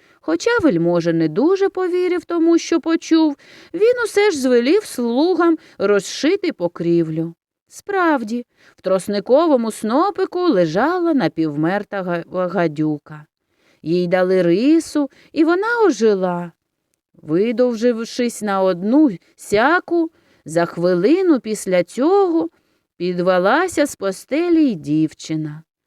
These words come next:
Пройшла власними ногами відстань в один сяку.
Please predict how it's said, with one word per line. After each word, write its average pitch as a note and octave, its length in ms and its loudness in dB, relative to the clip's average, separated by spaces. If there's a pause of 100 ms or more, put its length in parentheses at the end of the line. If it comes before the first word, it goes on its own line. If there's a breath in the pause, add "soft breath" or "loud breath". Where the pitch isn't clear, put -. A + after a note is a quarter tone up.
(280)
Пройшла F#3+ 720 0
власними E3+ 680 0
ногами A#3 720 2
відстань D4+ 640 -2 (260 soft breath)
в D3 100 -6
один E3+ 420 0
сяку. D#3 720 -4